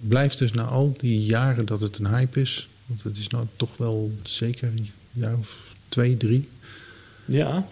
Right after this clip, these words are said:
Speaker 1: Blijft het dus nog steeds eigenlijk zoeken naar, naar de, de goede toepassing in het zakelijk leven?
Speaker 2: In het zakelijk leven denk ik dat we nog steeds op zoek zijn naar het probleem wat past bij de oplossing.
Speaker 1: Ja, dat is heel mooi gezegd.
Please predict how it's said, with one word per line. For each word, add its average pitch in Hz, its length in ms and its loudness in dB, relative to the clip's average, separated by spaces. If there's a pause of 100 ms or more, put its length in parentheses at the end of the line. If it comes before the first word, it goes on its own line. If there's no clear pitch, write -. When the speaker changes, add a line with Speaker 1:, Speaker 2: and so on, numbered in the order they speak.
(300)
Speaker 1:
Blijft 143 260 4
het 123 120 6
dus 123 140 2
nog 117 140 0
steeds 165 260 4
eigenlijk 147 360 2
zoeken 147 320 2
naar, 123 320 2 (240)
naar 120 260 -2
de, 113 140 -4 (100)
de 120 100 0
goede 196 380 4
toepassing 131 640 0
in 120 240 -2
het 117 160 -4
zakelijk 120 440 -2
leven? 107 320 -2 (280)
Speaker 2:
In - 80 -12 (280)
het 147 100 -6
zakelijk 175 380 4
leven 147 540 4 (100)
denk 139 220 0
ik 127 80 -2
dat 135 100 2
we 123 60 0
nog 123 100 0
steeds - 340 0 (240)
op - 120 -14
zoek 160 200 2
zijn 143 180 2
naar 127 100 4
het 107 80 0
probleem 131 340 4
wat 120 180 -2
past 127 220 2
bij 120 120 2
de 143 60 0
oplossing. - 420 -4 (320)
Speaker 1:
Ja, - 220 2 (520)
dat 151 200 4
is - 120 4
heel 117 160 4
mooi 117 220 4
gezegd. 95 440 -6